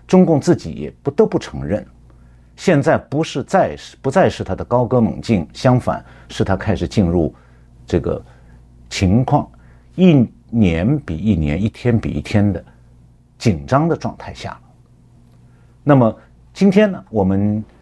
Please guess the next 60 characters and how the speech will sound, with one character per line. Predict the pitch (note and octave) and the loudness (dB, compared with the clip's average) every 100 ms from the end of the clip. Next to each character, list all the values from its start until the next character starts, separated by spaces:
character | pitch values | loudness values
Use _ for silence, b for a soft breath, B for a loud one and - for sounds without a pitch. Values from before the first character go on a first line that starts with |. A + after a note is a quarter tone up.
| b b _ | b b _
非 | D#3+ | 2
常 | C#3 C#3+ | 2 2
感 | G2 | 0
谢 | D2+ B2 | -2 0
明 | F#2 F#2+ | 2 0
君 | G#2 | 0
正 | F2+ | -2
教 | D#2 F2 | -2 -4
授， | - F2+ - b b b b | -2 -4 -6 b b b b
呃， | G2+ F2 D#2+ - - | 0 2 2 -2 0
一 | B2+ | 0
起 | - - D2 - - _ - | 0 -4 -6 -10 -20 _ -14
我 | - F2 | -6 -2
们 | F2 | 0
来 | |
做 | E2+ - F2+ | 0 0 0
这 | G2 | -2
个 | D2+ | -6
节 | - D2+ | -4 -2
目， | F#2 E2 | -2 -4
为 | G#2 G2 E2 | -2 0 0
我 | C#2 | -2
们 | D2+ | -4
的 | |
观 | A#2+ A#2+ | -2 0
众 | G#2+ | -2
朋 | - | -4
友 | E2+ D2+ | -4 -4
介 | - G#2+ | -2 -2
绍 | - F#2 | 0 -4
当 | D2+ B2+ B2+ | -2 -2 -2
前 | - D#2 E2 C#3+ B B B | -4 -6 -6 -6 B B B
中 | - E3+ E3+ D#3 | 0 2 2 0
国 | E2 E2+ | -2 -2
所 | - E2 | -4 -6
面 | D2 G2+ E2 | -2 0 0
临 | D2 | -4
的 | C#2 | -8
局 | - - | -12 -12
势。 | D#2+ - C3 - b b b _ - | -10 -8 -10 -14 b b b _ 0
我 | B2 | 2
们 | D3 | 2
并 | F3 | 0
没 | C#3+ | 0
有 | A2 | 0
给 | D#2+ - G2+ | -2 -8 -10
出 | G#2 | -8
任 | F2 | -6
何 | D#2 | -8
结 | - D#2+ | -10 -2
论， | G#2 - - - | -2 -2 -14 -8
但 | - F#2+ | 0 0
是 | - C#3 b b b - | 2 -2 b b b -2
我 | F#2+ | 0
们 | E2+ E2+ D#2+ | 0 -4 -4
可 | - | 0
以 | G#2 E2+ | 0 0
让 | F#2 E2 | -2 -4
大 | D#2 | -4
家， | D2+ E2+ | -4 -4